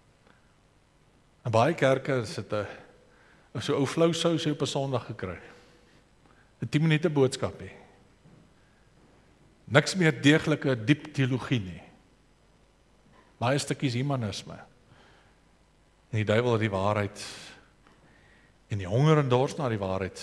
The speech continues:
uit mense se monde weggevat. Dit is nie eens meer smaak daarvoor nie. Dis hoekom ons sit waar ons sit. Die ouens wil 'n show hê. Ek soek 'n lekker orkes. Ek het al gehoor baie ons praat,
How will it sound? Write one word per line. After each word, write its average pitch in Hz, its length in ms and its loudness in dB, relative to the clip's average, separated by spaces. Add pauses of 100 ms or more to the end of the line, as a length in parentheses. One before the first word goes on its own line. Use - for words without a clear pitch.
(680)
uit 107 120 -4
mense 98 260 -6
se 104 120 -8
monde 92 280 -8
weggevat. - 560 -14 (1200)
Dit - 120 -12
is 104 60 -8
nie 117 100 -6
eens 113 140 -6
meer 123 120 -8
smaak 110 380 -6
daarvoor - 520 -16 (120)
nie. - 60 -20 (460)
Dis 240 160 2
hoekom 135 260 2
ons 107 160 -4
sit 220 160 -4
waar 98 160 -6
ons - 160 -6
sit. - 280 -12 (1400)
Die 104 80 -2
ouens 123 200 2
wil 117 100 2
'n 110 60 2
show 151 360 4
hê. 165 200 4 (1200)
Ek 113 100 -6
soek 147 200 0
'n 120 60 4
lekker 117 260 0 (180)
orkes. - 800 -4
Ek - 80 -8
het 127 80 -2
al 117 120 2
gehoor 123 340 6
baie 123 200 6
ons 120 140 0
praat, 127 260 2